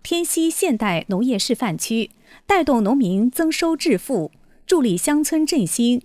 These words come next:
加速跑。请听融媒体记者吴丹、肖幼平、金斌、许丽荣的报道。百亩菊花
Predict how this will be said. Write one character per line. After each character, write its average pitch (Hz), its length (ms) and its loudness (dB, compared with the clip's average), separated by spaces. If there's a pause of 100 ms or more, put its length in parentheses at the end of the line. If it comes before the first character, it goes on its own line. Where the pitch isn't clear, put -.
加 370 220 -2
速 339 220 0
跑。 - 480 -6 (640)
请 254 160 4
听 311 340 0 (220)
融 285 160 4
媒 370 120 2
体 170 200 -2
记 247 180 0
者 160 320 -4 (160)
吴 190 200 0
丹、 311 320 0 (240)
肖 381 260 -2
幼 359 180 2
平、 185 440 -4 (240)
金 330 260 -2
斌、 320 320 -2 (300)
许 185 260 0
丽 311 160 0
荣 190 240 -2
的 226 100 -4
报 208 160 -4
道。 170 320 -4 (1200)
百 240 200 4
亩 311 260 2
菊 175 200 -2
花 254 400 0